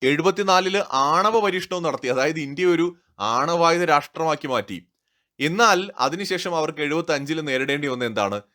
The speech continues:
എഴുപത്തൊന്നിൽ നടന്ന തെരഞ്ഞെടുപ്പിന്റെ പേരില് ആ ഒരു തെരഞ്ഞെടുപ്പിൽ കൃത്രിമം കാണിച്ചു എന്ന് പറഞ്ഞ് അധികാരം നഷ്ടപ്പെട്ടു.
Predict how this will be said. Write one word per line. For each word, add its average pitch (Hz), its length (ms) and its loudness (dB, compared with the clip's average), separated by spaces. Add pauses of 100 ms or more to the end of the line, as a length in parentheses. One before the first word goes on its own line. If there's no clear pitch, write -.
(220)
എഴുപത്തൊന്നിൽ 160 680 0
നടന്ന 151 300 0
തെരഞ്ഞെടുപ്പിന്റെ 143 760 -4
പേരില് 123 500 0 (480)
ആ 123 180 2
ഒരു 151 160 0
തെരഞ്ഞെടുപ്പിൽ 143 540 -2
കൃത്രിമം 147 520 -6
കാണിച്ചു 135 300 0
എന്ന് 135 120 -6
പറഞ്ഞ് 117 280 -2
അധികാരം 127 600 -4
നഷ്ടപ്പെട്ടു. 113 560 -6